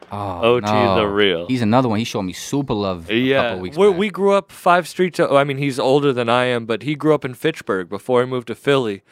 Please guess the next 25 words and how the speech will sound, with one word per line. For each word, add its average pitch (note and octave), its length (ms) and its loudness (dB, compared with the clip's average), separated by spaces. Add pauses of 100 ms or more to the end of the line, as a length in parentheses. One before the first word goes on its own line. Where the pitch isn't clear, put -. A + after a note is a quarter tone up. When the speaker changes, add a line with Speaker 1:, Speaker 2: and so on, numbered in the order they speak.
(160)
Speaker 1:
Really? D3+ 260 2
Speaker 2:
grew D3+ 100 4
up C#3+ 120 -2
in C#3 80 -6
Massachusetts C3+ 640 -2
up A#2 160 -2
until B2+ 180 -6
he A#2+ 60 -2
was A#2 140 -4
seventeen A#2 440 -2
when G#2+ 120 -6
he G2+ 40 -2
had G#2 100 -2
to G#2+ 60 -8
go G#2+ 140 0
on G#2 80 -2
the G2+ 60 -4
Speaker 1:
Yo, G#2+ 60 -2
why G#2 60 -2
Speaker 2:
run. A2+ 180 0
Speaker 1:
is C3 100 -10
that B2+ 100 -14
episode C3+ 360 -14
not C#3 200 -8
dropping? B2 580 -12